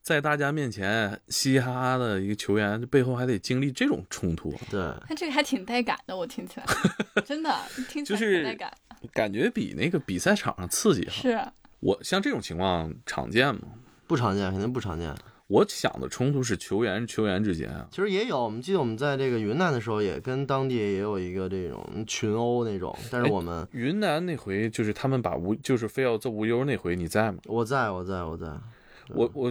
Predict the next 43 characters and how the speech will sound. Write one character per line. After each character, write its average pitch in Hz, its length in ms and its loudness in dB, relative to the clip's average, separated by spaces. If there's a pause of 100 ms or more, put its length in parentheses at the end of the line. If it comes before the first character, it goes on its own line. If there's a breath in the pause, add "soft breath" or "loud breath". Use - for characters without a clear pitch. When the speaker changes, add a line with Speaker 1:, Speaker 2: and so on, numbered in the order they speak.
Speaker 1:
我 120 60 2
记 160 160 -2
得 151 60 2
那 170 120 0
个 135 60 0
事 - 120 0
儿 107 120 4
也 82 120 0
是 95 380 2
在 107 220 0
你 92 40 -2
们 80 140 -4
行 82 160 0
业 87 80 2
内 104 160 2
非 117 220 2
常 98 160 -2
大 - 200 -2
的 80 80 -2
一 69 120 -4
个， - 260 -6 (200)
我 107 120 -2
记 143 180 -2
得 107 200 2
看 139 260 -2
到 104 140 2
了， 90 120 0
就 101 120 -4
是 101 60 -4
这 120 200 4
个 92 180 4 (300 loud breath)
挑 80 240 -4
事 - 100 -4
儿 117 120 4
这 107 60 2
个 92 60 2
球 92 220 0
员 78 240 2
的 85 180 4
朋 101 220 -2
友 98 60 2
圈 95 180 -2
儿， 95 180 0